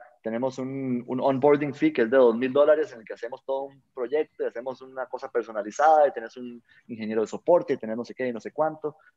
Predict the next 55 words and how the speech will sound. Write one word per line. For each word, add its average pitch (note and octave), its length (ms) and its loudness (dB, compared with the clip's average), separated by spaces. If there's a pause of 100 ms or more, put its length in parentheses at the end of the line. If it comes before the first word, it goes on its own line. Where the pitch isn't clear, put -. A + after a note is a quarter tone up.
Y - 60 -12
entonces G#2+ 560 -8
ese, C3 320 2
digamos, B2+ 320 2
onboarding, C#3 460 0
en - 400 -16
realidad A2 180 2
el A2+ 60 -6
cliente B2+ 260 -2
lo A2 100 0
paga B2 240 2
normalmente, A2+ 520 -4
pero G2 140 -8
también G2+ 220 -6
se A2+ 100 -8
puede A#2+ 220 4
eliminar B2 420 2
y B2+ 40 6
decir, B2 360 2 (320)
eh, F#2+ 480 -2 (320)
pues A2 160 -8
para G#2 180 2
el, - 420 -4 (120)
no G#2+ 160 -6
sé, B2+ 140 2
los G#2 140 2
clientes A2+ 280 -4
que B2 120 -4
pagan B2 240 6
el, G#2+ 160 0
el A2+ 100 -2
año B2+ 180 0
completo C3+ 360 0
se B2+ 80 -4
elimina, G#2 400 -2
por G2+ 100 0
ejemplo, A2 400 -6 (180)
y A#2+ 80 2
vos A2+ 140 6
asumís B2+ 320 0
que A#2+ 80 0
siempre D3 300 0
lo A2 60 4
vas A#2+ 120 0
a C3+ 40 2
eliminar B2+ 400 2
porque G2+ 200 -8
es - 100 -12
un B2 100 -8
costo C3 280 0
que - 80 -8
igual A#2 180 4
ibas C#3 140 6
a C3+ 80 -4
tomar C3 340 2